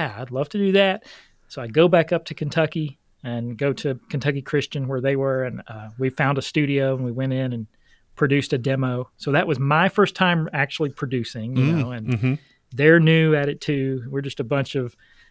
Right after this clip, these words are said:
Speaker 1: uh, people all new at what we're doing, really. I had the experience of, you know, making the Audio Adrenaline records before
Speaker 2: Sure.
Speaker 1: I was, uh, in the band, but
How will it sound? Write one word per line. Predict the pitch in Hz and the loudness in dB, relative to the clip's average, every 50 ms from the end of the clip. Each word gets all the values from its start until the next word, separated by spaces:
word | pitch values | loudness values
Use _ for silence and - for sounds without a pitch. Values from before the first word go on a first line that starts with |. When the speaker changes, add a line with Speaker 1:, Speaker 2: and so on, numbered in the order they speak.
| _ _ _ - | _ _ _ -6
Speaker 1:
uh, | 139 123 120 - | -6 -4 -4 2
people | - 170 170 151 156 | 4 4 6 6 8
all | 151 147 160 160 156 | 8 8 8 8 8
new | 151 165 175 170 160 | 8 10 10 10 10
at | 160 156 | 8 6
what | 147 147 156 | 4 0 0
we're | 143 127 | -2 0
doing, | 127 143 143 131 113 110 120 | 0 2 2 2 0 -2 -4
really. | 123 127 123 120 113 110 - _ _ _ _ _ - | -4 -4 -4 -4 -6 -8 -12 _ _ _ _ _ 0
I | 147 139 | 0 2
had | 127 143 143 123 | 2 0 0 0
the | 135 131 | -2 -4
experience | - - - - 170 151 147 139 135 123 - - | -4 -6 -4 0 2 2 2 2 2 -2 -2 -4
of, | 131 117 110 - _ - 160 | -4 -4 -6 -8 _ -16 -12
you | 135 131 135 123 | -8 -6 -4 -4
know, | 113 | -2
making | 117 127 135 135 - 131 | -2 -2 -2 -2 -2 -2
the | 131 131 | -2 -2
Audio | 123 120 117 117 113 | -2 -4 -6 -8 -6
Adrenaline | 107 127 151 180 160 135 120 | -4 -2 0 0 0 -2 -4
records | 113 110 - - 107 120 143 - | -6 -8 -10 -12 -14 -14 -14 -14
before | - - - 165 | -6 -2 0 0
Speaker 2:
Sure. | 120 117 | 2 0
Speaker 1:
I | |
was, | 117 117 113 - | -2 -6 -8 -10
uh, | 135 117 - - _ _ | -12 -16 -18 -20 _ _
in | - 147 139 | -2 -2 -2
the | 127 | 0
band, | 113 143 151 147 131 113 110 110 | 0 0 2 2 0 -2 -4 -6
but | 117 - | -8 -8